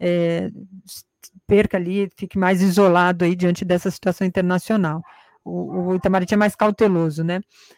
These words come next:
A Jandira Ferreira, urgente uma ação internacional, é,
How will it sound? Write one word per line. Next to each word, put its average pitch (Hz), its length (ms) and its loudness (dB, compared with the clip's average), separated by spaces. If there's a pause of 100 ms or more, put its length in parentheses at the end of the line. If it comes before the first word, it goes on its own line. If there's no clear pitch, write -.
(140)
A 180 180 0
Jandira 208 640 2
Ferreira, 202 640 0
urgente 220 640 0
uma 226 200 0
ação 214 420 -4
internacional, 220 920 -2 (420)
é, 170 560 -2